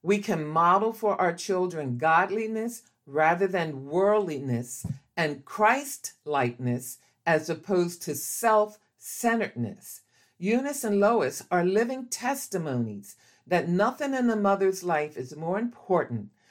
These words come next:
than a personal and vibrant faith that's modeled before her children.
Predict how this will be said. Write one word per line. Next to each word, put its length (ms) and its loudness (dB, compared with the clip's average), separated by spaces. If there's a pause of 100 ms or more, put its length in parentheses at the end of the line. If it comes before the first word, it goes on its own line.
(180)
than 160 0
a 60 0
personal 800 -2
and 180 -6
vibrant 640 2 (160)
faith 420 -2 (260)
that's 340 -2
modeled 840 2
before 320 -6
her 160 -4
children. 600 -10